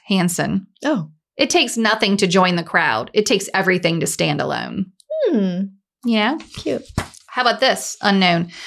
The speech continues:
Speaker 1: "The one who follows the crowd will usually go no further than the crowd. Those who walk alone are likely to find themselves in places no one has ever been before."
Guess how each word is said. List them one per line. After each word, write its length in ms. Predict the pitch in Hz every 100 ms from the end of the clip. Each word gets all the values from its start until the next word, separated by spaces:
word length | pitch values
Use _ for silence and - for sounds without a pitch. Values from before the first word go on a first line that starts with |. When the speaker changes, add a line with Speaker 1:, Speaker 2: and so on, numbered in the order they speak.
| - -
Speaker 1:
"The 100 | 240
one 220 | 262 339
who 120 | 330
follows 420 | 277 247 240 233
the 80 | 233
crowd 440 | 220 202 190 202 202
will 120 | 202
usually 560 | 196 233 269 247 214 190
go 180 | 202
no 300 | 196 190 214
further 420 | 254 214 214 190 190
than 280 | 190 240
the 80 | 220
crowd. 460 | - 147 101 92 - _
Those 320 | 214 226 254
who 120 | 262 208
walk 240 | 190 190
alone 420 | 180 180 220 185
are 140 | 160 175
likely 320 | 190 196 208
to 80 | 190
find 260 | 190 190 185
themselves 460 | 185 - 185 175
in 140 | 175 190
places 560 | 233 330 - 190 208
no 180 | 196 202
one 160 | 202 196
has 140 | 185
ever 220 | 185 175 156
been 200 | 160 170
before." 520 | 151 147 - 185